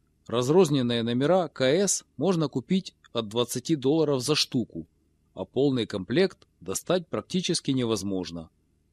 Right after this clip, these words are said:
Он имеется только в главных киевских библиотеках и у нескольких коллекционеров.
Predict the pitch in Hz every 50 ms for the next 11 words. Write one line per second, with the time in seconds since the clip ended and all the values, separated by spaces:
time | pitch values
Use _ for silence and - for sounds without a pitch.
0 | _ _ _ - 160 190 214 208 - 120 117 123 143 170 170 165 - - 135 -
1 | - 160 185 180 - 160 131 107 87 95 107 139 175 180 175 160 147 - - -
2 | 143 151 151 - - - 139 113 120 123 117 120 123 120 120 113 - 101 98 92
3 | - 92 90 - - _ _ _ _ _ _ - 180 208 185 147 123 127 156 151
4 | - 156 135 - 147 135 - - 127 117 113 - - - 117 110 107 101 95 90
5 | 87 85 85 82